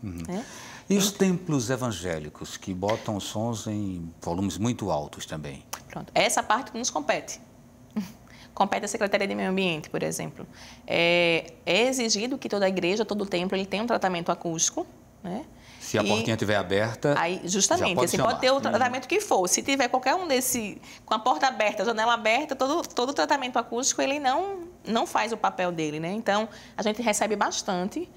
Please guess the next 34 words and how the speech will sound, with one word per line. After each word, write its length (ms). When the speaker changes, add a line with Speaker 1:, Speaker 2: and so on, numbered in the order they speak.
Speaker 2:
é, 540
esse 240
tipo 200
de, 340
de 100
denúncia. 720
É, 380
a 60
gente 160
faz 140
uma 80
abordagem 440
um 40
pouco 220
diferente 640
com 120
relação 440
à, 140
à 160
orientação, 800
a 40
gente 200
notifica 840
e 60
tenta 220
fazer 240
uma 260
parceria 800
só 300
em, 260
em 80
casos 420
extremos, 560
onde 380